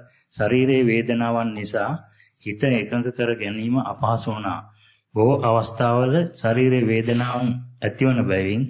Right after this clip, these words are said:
භාවනාව අපහසු වී ඇත. මේ අවස්ථාවේදී ශරීරයේ පිළිකුල් බව මෙනෙහි වුණා. ඊයේ දින රූප රාමු අනුව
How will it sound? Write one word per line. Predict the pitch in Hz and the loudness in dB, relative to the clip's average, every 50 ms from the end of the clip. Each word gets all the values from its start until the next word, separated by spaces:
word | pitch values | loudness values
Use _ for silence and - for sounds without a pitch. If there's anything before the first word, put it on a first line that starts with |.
| - - - - - _ _ | -6 -12 -20 -20 -20 _ _
භාවනාව | - 104 107 117 117 120 123 120 120 127 127 131 120 | -2 0 2 2 2 2 0 0 0 0 0 0 0
අපහසු | 101 98 - 117 113 123 131 123 127 117 | -2 -4 -2 -2 -2 0 0 0 0 0
වී | 120 127 123 120 | 0 0 0 0
ඇත. | 117 110 - - 104 90 - - - _ _ _ _ _ _ _ _ - | -2 -2 -2 -2 -2 -2 -4 -8 -18 _ _ _ _ _ _ _ _ -2
මේ | 113 117 135 135 | 0 2 2 2
අවස්ථාවේදී | 131 123 117 117 117 117 - - 123 120 117 113 107 104 104 110 113 135 156 160 - - - - _ _ - | 2 0 0 0 0 -2 -2 0 2 2 2 2 2 0 0 0 0 0 0 -2 -6 -10 -20 -20 _ _ -16
ශරීරයේ | - - 104 107 117 127 131 131 135 135 131 | -8 -4 -2 0 2 2 4 4 2 2 0
පිළිකුල් | 127 - 117 110 120 117 - 131 123 117 | 0 0 0 0 0 -2 -2 -2 -2 -2
බව | 113 113 110 120 120 | 0 2 2 2 2
මෙනෙහි | 120 113 101 123 117 117 123 | 0 -2 -2 0 0 0 0
වුණා. | 117 110 104 98 87 78 - - _ _ _ _ _ _ _ _ _ _ _ _ _ _ _ _ _ _ _ _ - | 0 -2 -2 -4 -6 -8 -10 -14 _ _ _ _ _ _ _ _ _ _ _ _ _ _ _ _ _ _ _ _ -14
ඊයේ | 110 110 110 123 123 117 | -6 0 2 2 4 4
දින | 117 120 120 120 117 | 4 2 2 2 0
රූප | 110 113 104 101 104 | 0 -2 -4 -4 -4
රාමු | 104 104 104 104 104 110 107 | -4 -4 -4 -4 -4 -4 -6
අනුව | 98 101 110 117 | -6 -4 -4 -4